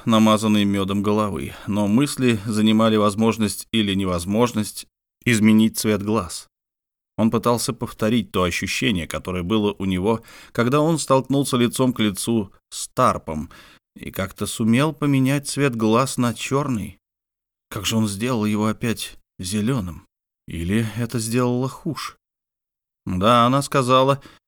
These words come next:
«Сотри морок со своих глаз». Но стер морок все же он сам. Стер морок. Он просто моргнул, но стер морок. А как он навел морок на собственные глаза?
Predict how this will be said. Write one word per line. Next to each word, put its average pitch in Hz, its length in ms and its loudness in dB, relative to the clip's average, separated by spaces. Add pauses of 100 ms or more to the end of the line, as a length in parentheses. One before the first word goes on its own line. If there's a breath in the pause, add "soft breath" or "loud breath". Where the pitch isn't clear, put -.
(100)
«Сотри 135 500 2
морок 151 500 2
со - 140 -8
своих 131 400 -2
глаз». 107 580 0 (500)
Но 82 260 -6
стер 120 420 0
морок 120 440 4
все 120 200 -4
же 120 220 -4
он 113 180 0
сам. 104 480 -4 (880)
Стер 107 600 0 (140)
морок. 104 720 -4 (600)
Он 98 100 -6
просто 92 300 -8
моргнул, 107 560 2
но 71 200 -10
стер - 440 0
морок. 104 600 2 (540)
А - 160 -8
как - 240 -8
он 104 220 2 (300 soft breath)
навел 104 580 0
морок 90 560 -2
на 87 180 -6
собственные 85 640 -8
глаза? 85 420 -6